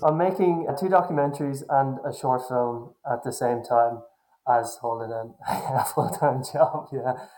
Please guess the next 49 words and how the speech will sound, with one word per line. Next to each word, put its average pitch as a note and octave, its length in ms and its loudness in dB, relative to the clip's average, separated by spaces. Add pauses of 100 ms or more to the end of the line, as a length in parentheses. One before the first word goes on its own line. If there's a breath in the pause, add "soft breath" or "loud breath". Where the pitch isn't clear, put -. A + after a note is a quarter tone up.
(220 loud breath)
Yeah, B2+ 320 0
it's, C3 240 -8
it's F#3 180 2
interesting. E3+ 520 2
It's C3+ 260 -4
a - 20 -8
lot E3 220 4
of D3 80 4
late C#3 180 4
nights C#3 340 -2
and C3 80 -4
a B2+ 60 2
lot B2+ 220 2
of B2 180 -8
sitting B2+ 280 4
in B2+ 60 4
front B2+ 200 2
of - 20 -8
computers A#2+ 420 0
editing, A#2+ 460 2 (220)
but A#2+ 320 0 (200)
I B2+ 240 0
actually C#3 360 -2
wouldn't C3 240 0
have B2+ 100 4
it A#2+ 100 -6
any B2 140 -4
other B2 140 -6
way C3 280 -4
be-, C3 140 -8 (180)
because B2+ 220 -4
I'm B2 140 -8
probably D3 580 0 (560 soft breath)
happier C#3 420 2
now C3 460 -2 (300)
in B2+ 100 -10
the B2 60 -4
last B2+ 420 4 (640)
two, C3+ 200 -2
three C3+ 260 -4
years C#3 300 0
th-, C3 140 -10
than B2 100 -4
I A#2+ 100 2
have B2+ 120 2
been A#2+ 100 -2
ever, B2+ 280 2
just C3+ 220 -6
with C3 240 -2